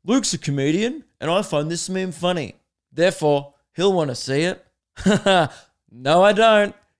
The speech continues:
Can assure you, if you think I wanna see that random meme you found deep in a subreddit, can assure you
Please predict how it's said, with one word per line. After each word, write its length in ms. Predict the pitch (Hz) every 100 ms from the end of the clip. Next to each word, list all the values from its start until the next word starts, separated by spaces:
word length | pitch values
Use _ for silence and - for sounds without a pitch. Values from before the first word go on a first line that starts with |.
| _
Can 160 | 160
assure 400 | 160 151 180 190
you, 320 | 190 165 165 -
if 140 | 143
you 140 | 151 180
think 240 | 190 175
I 80 | 175
wanna 220 | 180 175
see 360 | - 185 180 180 _
that 160 | - 123
random 460 | 123 143 151 151 143
meme 320 | 143 147 147
you 80 | 123
found 540 | - 131 131 135 - _ _ _ _ _
deep 280 | 131 139 143
in 120 | 131
a 40 |
subreddit, 640 | 120 139 131 139 151 160 156 _ _ _ _ _ _ _ _ _
can 140 | 131
assure 340 | 127 - 160 160
you 300 | 165 175